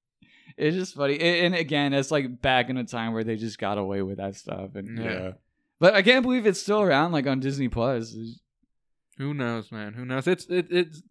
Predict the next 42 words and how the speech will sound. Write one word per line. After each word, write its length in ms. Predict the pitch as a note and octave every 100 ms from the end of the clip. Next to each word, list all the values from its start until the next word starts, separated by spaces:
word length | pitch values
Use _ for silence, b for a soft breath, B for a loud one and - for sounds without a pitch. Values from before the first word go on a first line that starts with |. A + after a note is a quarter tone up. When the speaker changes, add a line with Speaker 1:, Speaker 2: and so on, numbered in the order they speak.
| -
Speaker 2:
I 160 | C3+ F#3
don't 140 | D#3+
know. 220 | A#2 G#2 A#2+
Sometimes 720 | D#3 C#3+ D#3+ D3+ C#3 - -
things 260 | D3 C#3 B2
just 220 | - A2+
go 120 | A#2+
under 180 | A#2 A#2
the 100 | A#2
radar, 340 | G#2+ A2 B2 B2
maybe, 280 | B2+ B2+ C3+
but 240 | B2 A2+
Speaker 1:
Mm-hmm. 220 | C#3 A#2+ A#2+ _ _ _
Speaker 2:
I 60 | C3+
don't 100 | C#3
know. 60 | A2
I 120 | B2
have 140 | C#3+
to 100 | D#3
check 260 | - C3+ B2
it 80 | A#2+
out 200 | A#2 -
to 100 | A2+
see 160 | B2
what 160 | A2+ -
you're 60 | G#2+
talking 320 | A2+ G#2+ A2+
Speaker 1:
But 80 | E3
Speaker 2:
about. 160 | F3+
Speaker 1:
anyway, 320 | G#3+ G3+ F3
just, 200 | D#3 F3
like, 260 | G#3 G3+ -
throwback 500 | D#3 C#3+ C3+ B2+ A#2+
stuff 380 | - - A#2 -
like 160 | A#2+ G#2
that. 240 | A2 A2
It's 80 | A#2
just, 160 | B2
it's, 200 | C#3 B2+
it's 200 | - C#3
so 260 | - C3 B2
funny. 540 | - G#2+ G#2 G#2+ G#2